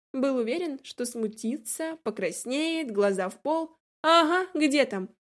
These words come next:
Кофе на голову не вылила, и то хорошо. Надо ехать. На панели телефон. Пропущенные отмашки, два сообщения от нее. Как всегда, соскучилась, люблю не могу.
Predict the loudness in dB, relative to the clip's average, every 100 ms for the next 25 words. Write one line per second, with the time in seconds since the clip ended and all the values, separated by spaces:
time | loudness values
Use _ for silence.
0 | _ -4 -2 0 0 0 0 0 0 0
1 | -2 -2 0 0 2 0 -2 -4 -2 -2
2 | -2 -4 -2 -6 -8 -12 _ _ _ _
3 | 0 2 2 0 -2 -6 -10 -12 _ _
4 | _ 2 2 2 0 0 0 -2 -4 -4
5 | -8 -10 -14 _ _ _ 4 4 4 -2
6 | -2 -2 -4 -4 -6 -6 -6 -8 -10 _
7 | -2 4 4 4 2 0 2 2 2 0
8 | 2 0 0 -4 -12 _ 2 2 2 0
9 | 0 -2 -4 -8 _ 0 4 4 0 -4
10 | -4 -2 -2 -4 -12 _ _ 0 2 2
11 | 0 0 -2 -2 -4 -8